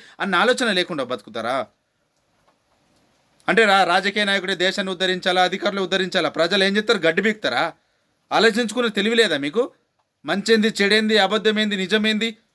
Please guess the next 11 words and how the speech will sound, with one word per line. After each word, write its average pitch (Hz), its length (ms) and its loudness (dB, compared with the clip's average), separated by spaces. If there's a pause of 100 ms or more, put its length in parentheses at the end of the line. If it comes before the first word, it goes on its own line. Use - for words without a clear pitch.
(400)
మనకేమి 214 460 0
న్యాయం 202 360 2
జరుగుతుంది, 208 520 -4
సమాజానికి 208 560 -2
ఏం 208 160 -2
న్యాయం 202 260 2
జరుగుతుంది, 196 440 -4
దేశం 196 340 0
అభివృద్ధి 185 300 -4
చెందుతుందా 202 520 -2
లేదా 190 340 2